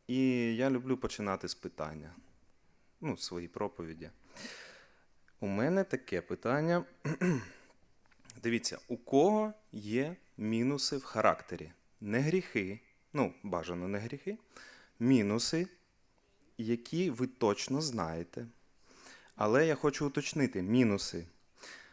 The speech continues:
Е, дивіться, якщо людина, наприклад, все повільно робить,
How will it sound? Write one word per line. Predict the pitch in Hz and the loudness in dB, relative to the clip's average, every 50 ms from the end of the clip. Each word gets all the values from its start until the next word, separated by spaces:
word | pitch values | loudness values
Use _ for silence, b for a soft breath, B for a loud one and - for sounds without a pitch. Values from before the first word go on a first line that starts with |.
| B B B B - | B B B B -6
Е, | 107 101 98 95 95 95 92 90 87 90 92 - - - - _ _ - | -4 -2 -2 -2 -2 -2 -2 -4 -4 -6 -8 -12 -14 -16 -20 _ _ -14
дивіться, | - - 110 110 104 95 - 110 98 | -10 -6 -4 -4 -4 -4 -4 -4 -4
якщо | 95 101 - - - - 135 135 | -4 -4 -6 -6 0 2 4 4
людина, | 127 117 110 110 110 120 120 127 123 117 110 107 101 98 90 B B B B B B B B B _ _ _ _ _ - _ _ _ - - - _ _ - | 4 2 0 0 0 2 2 4 4 4 4 2 2 0 -4 B B B B B B B B B _ _ _ _ _ -20 _ _ _ -20 -20 -20 _ _ -14
наприклад, | 104 101 95 - 98 95 87 - 92 87 85 - - _ _ _ | -12 -10 -6 -6 -6 -6 -4 -4 -4 -4 -4 -8 -16 _ _ _
все | - - - 98 | -2 0 2 2
повільно | - 107 92 101 101 101 98 95 | 2 2 0 0 0 0 0 2
робить, | 95 143 208 208 156 92 - - | 4 4 4 4 2 -4 -6 -8